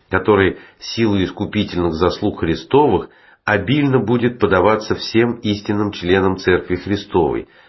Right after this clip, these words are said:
радовать и веселить их неизреченными благами.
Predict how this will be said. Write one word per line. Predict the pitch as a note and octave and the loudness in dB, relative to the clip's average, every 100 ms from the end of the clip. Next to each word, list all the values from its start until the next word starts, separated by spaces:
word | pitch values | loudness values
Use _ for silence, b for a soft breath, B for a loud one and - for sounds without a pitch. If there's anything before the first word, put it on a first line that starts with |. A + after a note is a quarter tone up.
| b | b
радовать | F2 B2+ C#3 G2 D#2+ - | 0 2 2 0 -2 -4
и | G#2+ | -2
веселить | F#2 - E2 A2 A#2+ | -2 -2 -2 -4 -2
их | A2+ | -4
неизреченными | F#2+ F2 F2 E2 - G2 F#2+ F#2 F2 | -2 0 0 -2 0 0 2 0 0
благами. | D2+ D2+ D2+ C2+ A1 | 0 0 0 -2 -6